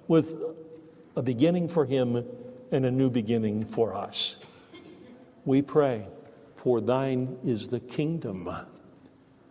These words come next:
The kingdom. You know, who rules and how that person comes to exercise power and rule over people.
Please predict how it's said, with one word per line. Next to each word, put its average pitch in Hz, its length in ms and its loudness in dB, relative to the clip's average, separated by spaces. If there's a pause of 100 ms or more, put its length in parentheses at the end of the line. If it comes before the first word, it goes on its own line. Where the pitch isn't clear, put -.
(140)
The 131 140 2
kingdom. 90 840 0 (1500)
You 151 80 2
know, 135 180 6
who 160 200 4
rules 113 680 6 (560)
and 127 100 -4
how 160 340 2
that 156 260 4
person 143 460 2
comes 127 600 -2 (400)
to 143 160 8
exercise 139 640 2
power 151 540 4
and 113 300 -4
rule 143 420 8
over 120 260 2
people. 139 580 2